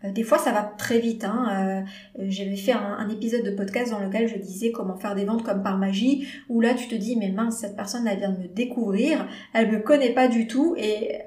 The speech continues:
ce que je lui propose, ça lui parle, bim, elle achète. » Ça m'est arrivé plusieurs fois, ça arrive souvent aux personnes que j'accompagne, donc c'est vraiment quelque chose qui est possible. Néanmoins, euh, c'est que,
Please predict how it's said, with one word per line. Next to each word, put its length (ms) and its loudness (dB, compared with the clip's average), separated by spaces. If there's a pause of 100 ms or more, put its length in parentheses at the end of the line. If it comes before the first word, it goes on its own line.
ce 140 -8
que 120 2
je 120 0
lui 80 -8
propose, 580 4
ça 160 -2
lui 160 -2
parle, 480 2
bim, 320 -2
elle 140 0
achète. » 480 -4
Ça 560 -2
m'est 300 -4 (120)
arrivé 560 4
plusieurs 320 2
fois, 300 2 (320)
ça 160 -2
arrive 400 2
souvent 680 4
aux 100 4
personnes 580 -2
que 140 4
j'accompagne, 720 0 (280)
donc 120 -6
c'est 100 2
vraiment 560 2
quelque 280 -6
chose 520 4 (120)
qui 220 0
est 220 4
possible. 480 -8 (560)
Néanmoins, 1040 6
euh, 560 -2 (340)
c'est 240 -8
que, 120 -4